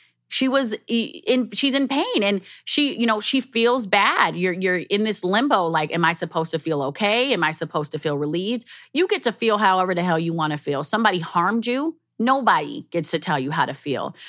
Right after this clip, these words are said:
Nobody gets to tell you the proper way to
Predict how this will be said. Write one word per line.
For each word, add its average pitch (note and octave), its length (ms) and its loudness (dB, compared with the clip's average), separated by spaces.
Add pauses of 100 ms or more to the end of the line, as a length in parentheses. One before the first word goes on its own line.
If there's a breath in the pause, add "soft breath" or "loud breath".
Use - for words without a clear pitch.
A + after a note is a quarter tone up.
(180 loud breath)
Nobody B3 600 2
gets E3 240 -2
to D#3+ 80 -4
tell D#3 280 0
you D3 360 -2 (180 loud breath)
the F#3+ 160 0
proper F#3+ 560 2
way E3+ 440 0
to D3 600 -2